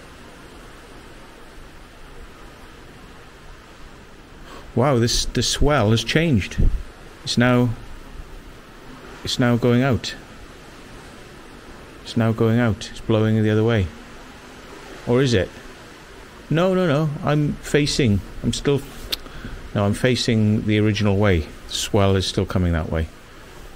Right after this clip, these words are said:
Okay, yeah, no, I've reor-, re-, reorganized my, s-, where I think I am. 'Cause I was looking at those and I was like, "Oh, that's out to the sea," but it's not. It's out to, um, land. So, hmm.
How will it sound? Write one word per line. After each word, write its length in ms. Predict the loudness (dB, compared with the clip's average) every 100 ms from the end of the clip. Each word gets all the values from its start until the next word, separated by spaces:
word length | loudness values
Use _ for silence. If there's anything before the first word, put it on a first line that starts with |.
| -20 -20 -20 -6
Okay, 320 | -4 -2 -2
yeah, 120 | 0 0
no, 140 | 0
I've 80 | 0
reor-, 280 | 2 2 0
re-, 400 | -4 -6 -2 2
reorganized 480 | 4 4 4 2 2
my, 140 | 0
s-, 260 | 0 -4 -10 -12 -18 -20 -20 -20 -4
where 140 | 0 0
I 60 |
think 260 | 2 0 2
I 80 | 2
am. 320 | 2 2 0 -6
'Cause 120 | -2
I 40 | 2
was 100 | 2
looking 240 | 2 0
at 60 | 2
those 160 | 2
and 60 | 2
I 40 |
was 60 | 2
like, 160 | 0 0
"Oh, 100 | 2
that's 280 | 2 2
out 180 | 0 2
to 80 | 0
the 80 | 0
sea," 240 | 2 2
but 120 | 2
it's 120 | 0 0
not. 240 | 0 0
It's 140 | 0
out 200 | 0 0 0
to, 200 | 0 0 -2 -16 -18 -20 -20 -14 -6
um, 640 | -4 -2 0 0 -2 -4 -8 -18 -20 -8
land. 380 | -4 -2 -2 -4 -8 -20 -20 -20 -20 -20 -20 -20 -20 -18 -18 -18 -18 -18 -18 -12 -4
So, 340 | 0 0 0 -2 -8 -2
hmm. 400 | 0 2 2